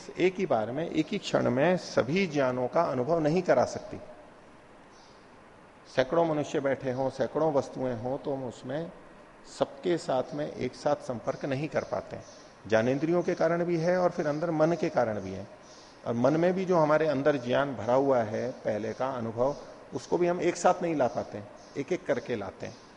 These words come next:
तो मानसिक क्रिया कैसी होती है कि सकृत सर्वम ज्ञानम न अनुभावयति, एक साथ सारे ज्ञान को एक ही क्षण में अनुभव में या स्मरण में नहीं लाती है।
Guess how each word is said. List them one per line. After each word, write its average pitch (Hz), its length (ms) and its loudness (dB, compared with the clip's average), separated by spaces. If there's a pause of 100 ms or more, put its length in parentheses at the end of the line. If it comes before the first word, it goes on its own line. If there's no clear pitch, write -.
(440)
तो 120 60 -2
मानसिक 139 440 2
क्रिया 160 240 4
कैसी 151 320 -2
होती 135 280 0
है 180 340 -4 (180)
कि 151 80 -6
सकृत - 520 2
सर्वम 170 420 4
ज्ञानम 131 720 0
न 196 240 6
अनुभावयति, 123 760 0 (180)
एक 196 240 4
साथ 139 340 4
सारे 147 520 2
ज्ञान 117 340 -2
को 139 200 -2
एक 135 180 -2
ही 165 100 -6
क्षण 117 260 -6
में 139 120 -4
अनुभव 143 400 0
में 147 220 -2
या 143 140 2
स्मरण 127 360 -4
में 151 120 -4
नहीं 151 180 0
लाती 107 280 -2
है। 95 120 -8